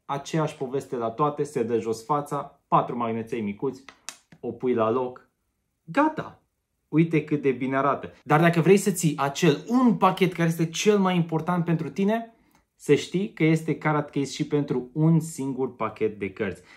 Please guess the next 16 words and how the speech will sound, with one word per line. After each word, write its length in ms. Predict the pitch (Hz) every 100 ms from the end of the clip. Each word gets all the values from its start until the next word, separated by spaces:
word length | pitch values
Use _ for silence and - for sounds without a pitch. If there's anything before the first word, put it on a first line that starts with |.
| -
Adică, 240 | - - 135
uite, 200 | 147 139
aici 180 | 135 147
se 180 | - 139
poate 360 | - 147 143
vedea 340 | 117 120 123 123
foarte 640 | - - 147 143 - 120
bine 320 | 107 131 120
cât 240 | - 147
de 100 | 139
gros 680 | 117 107 127 160 196 139 -
este 280 | 117 107 107
plasticul, 760 | - 117 143 131 - 110 104 123
acest 340 | 110 117 -
plastic 460 | 123 120 - 104 -
transparent. 1000 | - 113 123 123 - 139 127 104 104 170